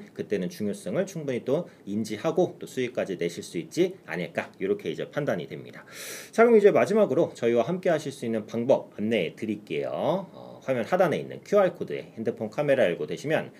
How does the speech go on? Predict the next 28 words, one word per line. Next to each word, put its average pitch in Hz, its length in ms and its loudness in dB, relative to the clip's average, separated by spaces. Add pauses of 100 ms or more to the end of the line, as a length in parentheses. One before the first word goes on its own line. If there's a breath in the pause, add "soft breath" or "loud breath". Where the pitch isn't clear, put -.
(240 loud breath)
정종택 120 580 -2
전문가님 110 680 0
채널 127 480 -2
추가하실 120 500 -2
수 180 160 -4
있습니다. 135 680 -10
채널 214 300 0
추가해 202 320 4
놓으시면 127 540 -2
채널 196 320 0
통해서도 156 680 4
많은 104 240 0
정보들 98 540 2
올려드리고 90 560 0
있고요. 156 380 0 (200 loud breath)
추후에 156 360 4
노란톡방까지 147 1000 2
안내해 123 400 2
드리고 82 300 -4
있으니까 131 560 -2 (160 loud breath)
꼭 - 300 6
채널 156 280 -2
추가해 139 460 0
놓으셔야 123 920 2
도움 110 220 0
받으실 95 360 -4
수 - 160 -8
있고요. 151 400 0